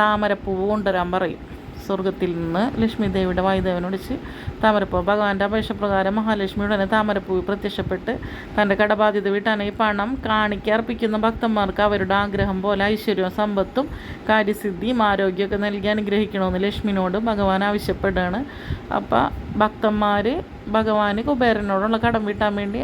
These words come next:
അവരുടെ പങ്ക് കൊണ്ടു കൊടുക്കുമ്പോ ദേവി അനുഗ്രഹങ്ങൾ നൽകുന്നു എന്നാണ് ഒരു ഐതിഹ്യം. അപ്പൊ ഭഗവാന് കലിയുഗത്തിലെ വെങ്കിടാദ്രിയില് പ്രത്യക്ഷ ദൈവമായിട്ട് കുടിയുള്ളതാണെന്ന് ഭഗവാൻ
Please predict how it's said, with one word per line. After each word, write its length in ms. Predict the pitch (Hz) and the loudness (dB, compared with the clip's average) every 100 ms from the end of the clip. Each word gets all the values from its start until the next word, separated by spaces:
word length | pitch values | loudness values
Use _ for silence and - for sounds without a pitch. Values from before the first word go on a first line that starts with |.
| - | -2
അവരുടെ 480 | 202 190 185 185 196 | 0 2 0 0 0
പങ്ക് 240 | 240 220 196 | 0 0 0
കൊണ്ടു 220 | 208 196 190 | 0 0 0
കൊടുക്കുമ്പോ 520 | 180 175 175 170 226 - - 196 | -2 -2 -4 0 -2 -2 0 4
ദേവി 260 | 202 185 220 | 4 4 2
അനുഗ്രഹങ്ങൾ 560 | 247 202 196 196 185 185 214 254 | 0 0 0 0 -2 -2 0 -2
നൽകുന്നു 420 | 240 208 202 262 240 | -2 -2 0 0 0
എന്നാണ് 320 | 233 226 240 - | 0 0 0 -2
ഒരു 120 | 269 277 | -2 -2
ഐതിഹ്യം. 440 | 294 - 233 220 - - - - - - - - 208 | -2 -4 -4 -4 -6 -8 -14 -10 -10 -10 -10 0 0
അപ്പൊ 200 | 208 - - 262 | 2 2 2 2
ഭഗവാന് 380 | 247 247 247 247 | 2 2 2 2
കലിയുഗത്തിലെ 680 | 269 262 247 233 233 233 285 294 - - | 2 2 2 0 0 2 2 0 -10 -4
വെങ്കിടാദ്രിയില് 840 | 262 247 233 220 202 214 214 208 285 - - - - - - | -2 2 4 2 2 0 0 0 -2 -4 -14 -14 -14 -10 -2
പ്രത്യക്ഷ 440 | 226 - 226 226 233 | 0 2 0 4 4
ദൈവമായിട്ട് 420 | 247 233 220 208 226 | 4 4 2 0 0
കുടിയുള്ളതാണെന്ന് 760 | 247 220 202 202 196 190 190 254 269 - 208 | 0 0 2 0 0 0 0 -2 -2 -2 0
ഭഗവാൻ 320 | 208 202 | 2 2